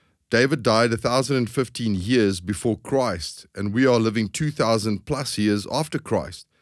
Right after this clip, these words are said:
Nothing has changed. God's everlasting covenant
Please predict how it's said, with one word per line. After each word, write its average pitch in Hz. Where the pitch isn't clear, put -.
Nothing 95
has 110
changed. 127
God's 147
everlasting 127
covenant 117